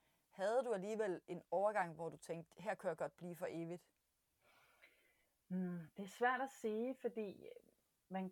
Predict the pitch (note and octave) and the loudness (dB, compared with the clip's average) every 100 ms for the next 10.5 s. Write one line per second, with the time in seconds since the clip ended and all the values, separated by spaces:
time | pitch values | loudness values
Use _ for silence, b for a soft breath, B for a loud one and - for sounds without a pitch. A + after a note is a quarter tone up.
0 | - F#3 - G3+ G3 A3+ G3 F#3+ G3+ A#3 | -8 -12 -6 -2 0 0 0 0 2 2
1 | - G3 F#3 F#3 E3+ F#3 F3+ F3+ F3+ F#3 | 2 -2 0 0 0 2 0 2 0 0
2 | G3+ E3 E3 D#3+ F#3 F#3+ F3+ - _ _ | -2 0 0 0 -4 -6 -8 -14 _ _
3 | _ _ - - F3 E3 G3+ F3 F3 G3 | _ _ -10 2 2 4 2 0 0 0
4 | E3 D3+ - - E3 D#3 E3 - b b | 0 -2 -6 -6 -2 -2 -2 -6 b b
5 | b b b _ F#3 F#3+ F#3 F3 E3 G#3 | b b b _ 0 2 2 2 0 6
6 | G3+ A#3+ A#3 - A3+ G3 F3 E3 D#3+ - | 6 6 2 4 6 6 2 0 -2 -2
7 | F#3 F3+ F#3+ F#3+ F3 F#3 D#3+ D#3 E3 F3 | -2 -2 -2 2 4 6 4 2 0 -8
8 | - G#3 G#3+ G#3+ F3 F3+ E3+ E3 E3 F3+ | -6 -2 2 2 2 0 2 2 2 -4
9 | - E3+ D#3+ E3 D3+ - _ _ _ _ | 0 0 0 -6 -8 -12 _ _ _ _
10 | E3 E3+ F3+ D#3 | 4 6 4 2